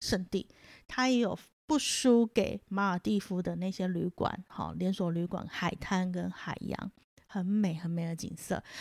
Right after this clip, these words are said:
台湾人只喜欢去吴哥跟金边，好啊，忽略了，忽略了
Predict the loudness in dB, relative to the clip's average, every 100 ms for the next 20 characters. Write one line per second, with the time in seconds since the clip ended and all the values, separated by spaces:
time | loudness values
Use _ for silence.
0 | -12 4 6 8 8 8 4 0 -2 0
1 | 0 0 0 0 0 0 0 -6 _ _
2 | _ -4 0 4 4 4 0 0 -2 -2
3 | -2 -4 -6 -8 -6 -6 -4 -2 0 -2
4 | -6 _ _ _ 0 4 6 6 6 4
5 | 2 -2 -10 _ _ _ 4 6 10 8
6 | 8 4